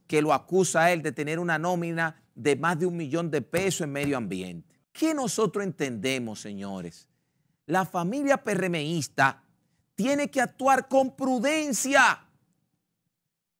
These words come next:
¿Ustedes creen, ustedes que son discípulos de José Francisco Peña Gómez,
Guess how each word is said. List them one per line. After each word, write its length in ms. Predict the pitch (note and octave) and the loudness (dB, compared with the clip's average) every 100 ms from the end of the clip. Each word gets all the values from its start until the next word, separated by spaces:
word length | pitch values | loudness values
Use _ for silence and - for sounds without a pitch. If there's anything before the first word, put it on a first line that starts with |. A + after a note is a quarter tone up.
| _ _ - | _ _ 0
¿Ustedes 560 | C4 - D#4 D4 A#3 - | 0 2 0 2 0 0
creen, 580 | A3 C4 B3+ D#3+ G#2 - _ _ _ _ _ _ _ - | 4 4 4 0 -6 -16 _ _ _ _ _ _ _ 0
ustedes 640 | A#3 G3 - C4+ C#4 A#3 D3 | 2 2 4 6 8 6 0
que 140 | G#3 | -2
son 240 | - C4+ | -2 -2
discípulos 760 | B3 G#3 - B3 C4+ - A3+ G#3+ | -2 -2 -2 -2 -2 -2 0 2
de 100 | G#3 | 4
José 260 | G3 G#3+ | 0 -2
Francisco 600 | E3+ F#3+ - B3 G#3 A3+ | -4 -4 -2 -2 0 -2
Peña 300 | F#3+ A3+ G#3+ | 0 0 0
Gómez, 580 | F3 G#3+ G#3+ E3+ A2 - | 2 4 4 2 -2 -10